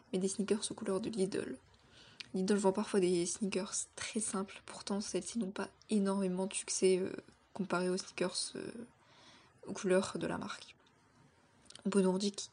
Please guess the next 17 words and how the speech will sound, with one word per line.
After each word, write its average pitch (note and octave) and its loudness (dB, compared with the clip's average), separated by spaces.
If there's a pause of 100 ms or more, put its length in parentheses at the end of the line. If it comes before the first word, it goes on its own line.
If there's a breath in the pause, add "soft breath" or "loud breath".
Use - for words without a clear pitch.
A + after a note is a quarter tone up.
on G3 0
peut G3+ 0
donc G#3 4
dire, G#3 0
pardon, F#3 0
qu'ils G3 -6
ne F#3 -2
portent - -12
pas G#3 -4
ces A3+ -6
simples G#3 -6
sneakers, - 0 (100)
mais F#3 2
de F3 0
la E3+ 2
marque - -4
Lidl. - -2